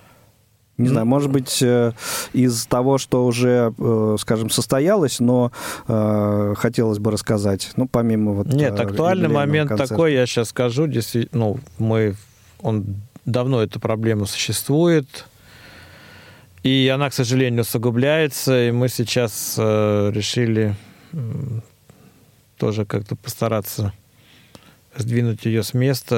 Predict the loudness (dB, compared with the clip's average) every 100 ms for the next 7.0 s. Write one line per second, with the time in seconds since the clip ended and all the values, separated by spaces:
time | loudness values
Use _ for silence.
0 | 0 0 -4 -2 0 2 0 -2 -6 -16
1 | _ -6 -4 0 0 2 2 0 -2 -6
2 | -16 _ _ _ -2 0 0 -2 -4 -8
3 | -6 -4 -4 -4 -2 -2 -2 -2 -2 -2
4 | -4 -2 0 -2 -4 -4 -4 -2 -4 -4
5 | -6 -8 _ _ _ -20 -20 -20 -20 -20
6 | _ _ -8 -2 0 2 2 2 0